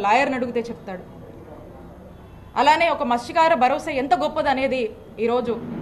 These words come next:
మత్స్యకారులను అడిగితే ఈరోజు చెప్తారు. ఇది జగనన్న ప్రభుత్వంలో మాకు జరిగినటువంటి మంచి, ఈరోజు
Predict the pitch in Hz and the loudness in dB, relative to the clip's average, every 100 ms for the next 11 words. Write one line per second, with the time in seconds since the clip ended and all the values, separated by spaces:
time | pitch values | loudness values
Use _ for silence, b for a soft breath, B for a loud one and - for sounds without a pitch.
0 | 214 - 311 311 285 262 240 233 254 220 | -4 -2 2 4 4 2 -2 -2 -2 -2
1 | - - 214 233 226 226 - 214 185 - | -6 -12 -4 -2 -2 -4 -6 -6 -6 -8
2 | - - 220 247 240 254 285 285 247 247 | -14 -10 -4 0 2 2 2 0 0 -2
3 | 254 254 247 226 - - 214 220 214 233 | -2 -2 0 -2 -4 -6 -4 -4 -2 -2
4 | 247 240 233 220 208 220 254 - 214 226 | -2 -2 -4 -4 -4 -6 -8 -10 -4 -4